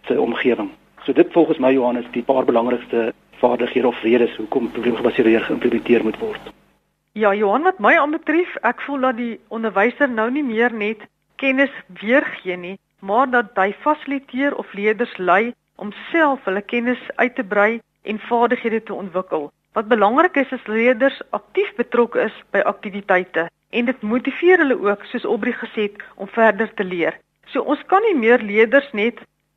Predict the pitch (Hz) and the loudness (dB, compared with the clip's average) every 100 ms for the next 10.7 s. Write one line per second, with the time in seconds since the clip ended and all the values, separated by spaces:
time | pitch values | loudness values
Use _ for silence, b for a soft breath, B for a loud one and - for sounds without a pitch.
0 | _ - 285 277 262 - 202 196 - 226 | _ 0 2 2 -2 -2 -6 -4 -4 -2
1 | 185 226 269 285 311 320 _ _ 202 208 | 0 2 2 2 2 0 _ _ -2 0
2 | 208 214 208 208 - 262 254 240 - 214 | 2 2 2 -2 0 2 2 -2 -4 -2
3 | 214 - 208 202 208 185 190 196 196 180 | 0 0 -4 -4 -6 2 2 2 -4 -6
4 | 175 170 - 226 277 339 349 - - 294 | -6 -10 -4 -2 0 0 0 -2 0 0
5 | 294 294 - 294 277 294 - 269 - 233 | 0 -4 -2 -2 0 0 0 -2 -2 -4
6 | 269 - 302 302 254 233 247 - 294 - | -8 -6 0 0 0 -4 -8 -8 -6 -2
7 | 196 190 208 220 - 214 196 - 175 - | -2 -2 -4 -6 -4 -6 -6 -8 -10 -12
8 | _ _ 277 262 262 - 415 - 302 262 | _ _ -2 -2 -2 -2 -4 0 0 0
9 | 262 302 - 247 - 381 403 208 220 233 | 2 0 2 0 0 2 4 4 2 0
10 | - - 190 208 202 208 | -2 0 2 0 -2 -4